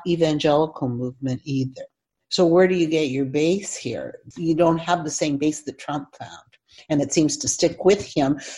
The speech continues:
no matter what he does. <laughs> Reading the stuff and knowing about the stuff or watching the stuff about Russian interference and destabilizing Western governments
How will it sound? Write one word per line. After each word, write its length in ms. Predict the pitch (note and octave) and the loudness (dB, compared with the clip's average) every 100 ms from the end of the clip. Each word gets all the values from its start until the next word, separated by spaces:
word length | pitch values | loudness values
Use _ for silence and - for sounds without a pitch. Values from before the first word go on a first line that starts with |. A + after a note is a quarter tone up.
| - | 0
no 140 | F#3+ | 2
matter 500 | F#3 G3 G3 G3+ G3+ E3+ | 4 4 4 4 4 4
what 300 | E3 F3 F3 | 4 4 0
he 220 | G#3 G#3 | -6 -4
does. 760 | A3+ B3+ E4+ A3+ B2 A3+ - - | 2 2 4 2 0 -2 -4 0
<laughs> 1040 | F#4+ - - _ _ _ _ _ _ _ - | 0 0 -10 _ _ _ _ _ _ _ -12
Reading 680 | E3 D#3+ G3 A3 A#3+ C4 | -8 0 2 4 6 6
the 100 | C4+ | 6
stuff 580 | C4 - - E3 E3 D#3+ | 4 0 2 4 2 2
and 200 | F3 D#3+ | 0 2
knowing 360 | E3 F3+ G#3 G#3+ | 2 4 4 2
about 320 | F3+ F3 C3+ | 2 2 0
the 80 | E3+ | -6
stuff 380 | - D#3 D#3 D3+ | 0 2 2 0
or 140 | A2+ | -2
watching 480 | A2+ D3 F3+ G#3 G3+ | 2 2 2 0 0
the 100 | G3+ | 0
stuff 400 | - E3 D3+ - | 2 0 0 -2
about 340 | C#3+ C#3+ A#2+ | 0 2 2
Russian 380 | C3+ D#3 - G3+ | 2 2 2 2
interference 880 | G3+ G#3 G3+ G3+ E3+ D3+ D#3 D3+ A#2+ | 2 2 0 0 0 2 2 0 -4
and 160 | A#2 | -6
destabilizing 1120 | C#3+ F#3+ - - F#3 F#3 F3 E3 D#3+ D3+ D#3+ D3 | 0 2 2 2 4 4 4 4 4 2 2 2
Western 460 | D3 C#3+ D#3 D3 | 2 0 -2 0
governments 560 | C#3 C3+ C#3 C#3 C3+ | 2 2 2 0 -2